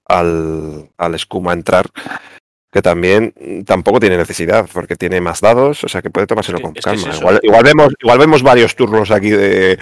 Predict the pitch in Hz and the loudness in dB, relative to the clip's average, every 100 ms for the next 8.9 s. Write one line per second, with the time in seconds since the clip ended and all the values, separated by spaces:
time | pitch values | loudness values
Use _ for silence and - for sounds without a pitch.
0 | 107 - - - 110 107 104 101 98 98 | -6 -14 -16 -4 2 4 4 4 4 4
1 | 95 92 139 120 147 - _ _ - 113 | 4 2 0 -4 -8 -14 _ _ -6 0
2 | 107 104 143 98 80 - 104 98 98 - | 2 2 2 0 -2 -4 -4 -4 -6 -8
3 | 131 98 101 135 113 113 131 127 139 - | -12 -10 -8 -8 -10 -14 -14 -12 -12 -10
4 | 127 117 107 - 107 107 202 185 101 120 | -12 -14 -20 -20 -20 -20 -18 -18 -16 -16
5 | 117 107 147 147 214 - 113 107 117 110 | -14 -12 -14 -12 -14 -14 -18 -18 -20 -16
6 | 123 156 147 135 113 110 131 123 127 117 | -14 -12 -12 -10 -12 -12 -14 -12 -12 -12
7 | 113 107 107 104 101 _ _ _ _ _ | -14 -16 -18 -20 -20 _ _ _ _ _
8 | 98 98 101 104 104 104 120 139 202 | -20 -20 -20 -18 -18 -16 -14 -14 -16